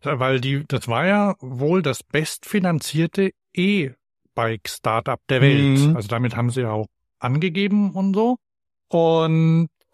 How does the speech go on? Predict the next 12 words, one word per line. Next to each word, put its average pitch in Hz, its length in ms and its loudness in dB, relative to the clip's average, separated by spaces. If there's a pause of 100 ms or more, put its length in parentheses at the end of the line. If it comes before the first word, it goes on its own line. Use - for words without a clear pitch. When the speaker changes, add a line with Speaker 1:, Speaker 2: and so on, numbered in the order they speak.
(180)
Speaker 1:
ähm, 151 800 0 (760)
ja, 139 300 0
dann 110 200 -2
hatten 113 240 -2
sie 117 120 0
ja 110 140 0
dann, 110 460 -4 (720)
wollen 143 400 -2
wir 208 80 2
mal 139 120 2
einen 135 140 -4
kleinen, 214 760 0